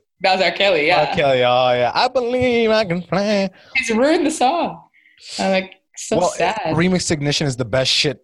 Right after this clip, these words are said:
Speaker 2: out there. Now, I
Speaker 1: I
Speaker 2: usually
Speaker 1: know.
Speaker 2: don't do this nonsense.
Speaker 1: But
Speaker 2: That's the best. Now I'm not trying to be the dude.
Speaker 1: But you
Speaker 2: Now
Speaker 1: have
Speaker 2: I'm
Speaker 1: to listen
Speaker 2: gonna
Speaker 1: to,
Speaker 2: do it again.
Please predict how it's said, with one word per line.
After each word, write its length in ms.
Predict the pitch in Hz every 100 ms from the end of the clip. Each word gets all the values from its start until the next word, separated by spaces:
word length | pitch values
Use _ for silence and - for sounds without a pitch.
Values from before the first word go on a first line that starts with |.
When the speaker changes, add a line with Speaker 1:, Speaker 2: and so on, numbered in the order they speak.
| -
Speaker 2:
out 240 | 123 123
there. 300 | 117 104 135 -
Now, 200 | 196 208
I 40 |
Speaker 1:
I 160 | 208 220
Speaker 2:
usually 220 | 226 175
Speaker 1:
know. 80 | 147
Speaker 2:
don't 80 | 139
do 120 | 139 180
this 200 | 139 -
nonsense. 420 | 208 214 233 - 196 180 156 349 -
Speaker 1:
But 60 | 220 330
Speaker 2:
That's 160 | 294 311
the 80 | 262
best. 180 | 220 226 -
Now 220 | - 123 170
I'm 80 |
not 180 | 196 202
trying 240 | - 202 208
to 80 |
be 160 | 196 196
the 100 | 208
dude. 380 | 196 254 143 165
Speaker 1:
But 120 | 147
you 40 | 156
Speaker 2:
Now 60 |
Speaker 1:
have 100 | 185
Speaker 2:
I'm 60 | 202
Speaker 1:
to 60 | 220
listen 240 | 180 185
Speaker 2:
gonna 140 | 202
Speaker 1:
to, 60 | 202
Speaker 2:
do 40 |
it 60 | 196
again. 220 | 185 247